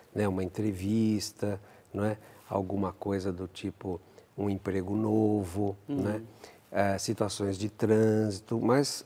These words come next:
Speaker 1: eh, passando aquele momento, a ansiedade diminui, né? E ela não provoca sintomas importantes, que uma ansiedade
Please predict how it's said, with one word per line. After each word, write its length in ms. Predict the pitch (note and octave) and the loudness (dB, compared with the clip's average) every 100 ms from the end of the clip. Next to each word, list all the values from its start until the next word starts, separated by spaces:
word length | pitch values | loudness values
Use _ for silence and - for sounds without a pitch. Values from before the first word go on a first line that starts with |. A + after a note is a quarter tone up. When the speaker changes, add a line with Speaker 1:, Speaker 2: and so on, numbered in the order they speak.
| - | -4
Speaker 1:
eh, 260 | A#2 A#2 A2 | -2 -2 0
passando 440 | C#3+ C#3 F3 D#3+ | 2 4 6 6
aquele 280 | C3 - A2+ | 6 4 4
momento, 680 | G#2+ G2 B2 C#3+ G#2+ G2 G#2 | 6 8 10 8 6 2 2
a 60 | |
ansiedade 680 | C3 A#2 C#3 A2 A2+ B2 A#2+ | 2 2 2 4 4 4 2
diminui, 720 | G#2+ A2+ A#2 B2 A2+ A2 D3 - - | 2 4 6 6 8 6 4 0 0
né? 240 | A2 C3 - - - - - | 4 4 0 -14 -20 -14 0
E 100 | A2 | 4
ela 160 | A2+ A#2+ | 6 6
não 160 | B2 | 4
provoca 560 | B2 C#3 D3 A2+ A2+ C3 | 2 -2 2 2 2 -2
sintomas 680 | - B2+ A#2+ A#2+ A2+ A#2 G#2+ | 2 2 4 4 6 4 4
importantes, 1000 | A#2 B2 A2+ - A2+ G2 - E2+ - - - - - - | 2 2 4 8 8 6 0 -6 -8 -14 -20 -20 -20 -10
que 200 | - A2 | 2 4
uma 200 | A2 A2 | 6 6
ansiedade 840 | G#2+ - G#2 F#2+ F2+ F2 E2 E2 | 4 2 0 2 2 2 -2 -10